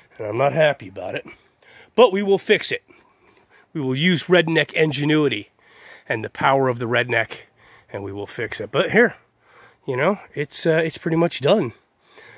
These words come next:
This piece over here, we're gonna put our doorway in, and then what we'll do is we'll run cattle panel from the other end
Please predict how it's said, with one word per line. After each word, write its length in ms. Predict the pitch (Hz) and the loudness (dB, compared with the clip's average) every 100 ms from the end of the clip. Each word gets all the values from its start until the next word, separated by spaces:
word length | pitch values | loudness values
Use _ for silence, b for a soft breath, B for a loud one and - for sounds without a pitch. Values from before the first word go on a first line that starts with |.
| B B | B B
This 280 | - 139 208 | -4 0 0
piece 320 | - 214 - | 0 -2 0
over 220 | 170 147 143 | -2 -2 -2
here, 400 | 262 220 226 b b b b b b b _ _ _ _ _ B B B B B B B - | 2 2 2 b b b b b b b _ _ _ _ _ B B B B B B B -4
we're 120 | 143 | 0
gonna 140 | 135 120 | 0 -2
put 220 | - 135 | -2 0
our 100 | 110 | 0
doorway 560 | 95 165 220 147 110 | 2 6 6 4 0
in, 260 | 101 107 170 B B B B B _ b b b b b - | 0 -4 -6 B B B B B _ b b b b b -8
and 140 | 104 | -2
then 160 | 120 127 | 0 2
what 120 | 127 | 0
we'll 140 | 113 | -4
do 240 | 113 117 117 | -4 -2 -2
is 100 | 107 | -2
we'll 180 | 123 113 | -4 0
run 280 | 117 107 | -2 -2
cattle 340 | 107 156 143 135 | -4 -2 -2 -4
panel 440 | - 139 127 113 | -4 -2 0 -2
from 380 | - - 127 110 | -4 -2 0 -2
the 120 | 110 | -2
other 260 | 131 131 131 | -2 0 0
end 340 | 135 120 117 | 0 -2 -8